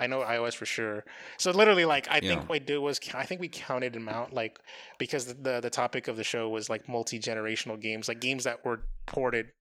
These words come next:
Speaker 1: to multiple generations, and that one counted.
Speaker 2: Yeah.
Speaker 1: Uh, so yeah, um, yes.
Speaker 2: And I, I, I will say, Lewis, with this edition,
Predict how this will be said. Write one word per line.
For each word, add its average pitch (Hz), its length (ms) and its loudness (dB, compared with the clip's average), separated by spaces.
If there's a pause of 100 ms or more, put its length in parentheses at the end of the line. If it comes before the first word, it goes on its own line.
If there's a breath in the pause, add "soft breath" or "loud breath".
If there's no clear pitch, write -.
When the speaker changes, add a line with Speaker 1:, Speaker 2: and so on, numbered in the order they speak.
(140)
Speaker 1:
to - 120 -6
multiple 113 520 -6 (140)
generations, 117 800 -2
and 107 320 -8
that 110 180 -4
one 113 140 -8
counted. 113 460 -6 (580 loud breath)
Speaker 2:
Yeah. 120 480 4
Speaker 1:
Uh, 127 40 -4
so 127 300 0
yeah, 127 320 4 (440)
um, 113 140 -8 (760)
yes. 131 440 0
Speaker 2:
And 127 120 4
I, 135 180 6
I, 135 140 4 (260)
I 127 40 4
will 143 180 4
say, 143 220 4
Lewis, 110 320 2
with 110 140 0
this 151 160 4
edition, 107 680 0